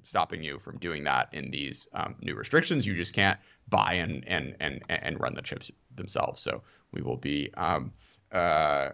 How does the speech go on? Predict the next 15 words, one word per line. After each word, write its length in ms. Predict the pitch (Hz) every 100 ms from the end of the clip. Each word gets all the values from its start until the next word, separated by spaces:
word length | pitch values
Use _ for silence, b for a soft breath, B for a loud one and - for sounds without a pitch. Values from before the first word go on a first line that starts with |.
| -
uh, 220 | 87 78 -
eagerly, 720 | 214 190 180 165 151 135 127
uh, 200 | 113 107 -
anticipating 720 | 139 160 - 123 117 107 101
any 340 | - 95 92 90
sort 180 | 95 82
of 80 |
changes 560 | - - 87 69 78 - -
al-, 220 | 85 -
along, 480 | 82 80 76 67 - -
um, 320 | - - - b b b b _
uh, 320 | 55 60 - - - -
those 300 | 92 92 87
two 200 | - 73
lines. 460 | - 69 64 -